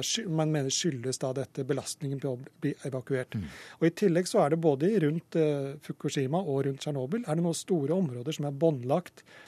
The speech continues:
Speaker 1: eh, som ikke er bebygget med vindmøller, men det er båndlagt, det er umulig å oppholde seg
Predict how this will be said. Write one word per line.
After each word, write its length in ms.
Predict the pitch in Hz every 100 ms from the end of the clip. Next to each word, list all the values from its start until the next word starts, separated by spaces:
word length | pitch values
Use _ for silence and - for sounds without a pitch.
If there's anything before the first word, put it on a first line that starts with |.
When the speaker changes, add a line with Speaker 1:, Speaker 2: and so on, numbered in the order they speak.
| -
Speaker 1:
eh, 760 | 156 143 143 143 139 151 175 170
som 160 | 165
ikke 140 | 151 135
er 20 | 139
bebygget 320 | 190 135 127
med 100 | 143
vindmøller, 380 | 151 135 123 175
men 140 | 220
det 80 | 180
er 40 |
båndlagt, 360 | 165 196 147 160
det 80 | 190
er 40 | 180
umulig 240 | 143 135
å 80 | 160
oppholde 220 | - 139
seg 80 | -